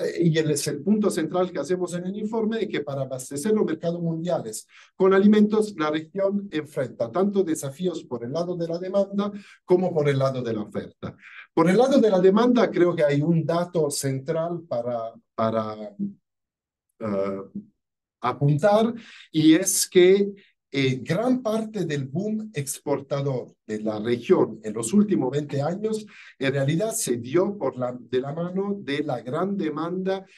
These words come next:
de China y de otros países asiáticos que empe-, que crecieron muy rápidamente, eh, y al crecer no solamente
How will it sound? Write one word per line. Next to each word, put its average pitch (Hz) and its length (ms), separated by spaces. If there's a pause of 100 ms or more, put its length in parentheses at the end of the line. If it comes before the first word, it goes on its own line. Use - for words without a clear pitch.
(160)
de 190 160
China 202 520
y 123 120
de 113 160
otros - 320
países 147 480
asiáticos 190 840 (300)
que 185 240
empe-, 139 560
que 110 240 (200)
crecieron 190 600
muy 190 160
rápidamente, 196 840 (380)
eh, 120 360 (580)
y 127 120
al 123 240
crecer 190 680
no 156 180
solamente 170 640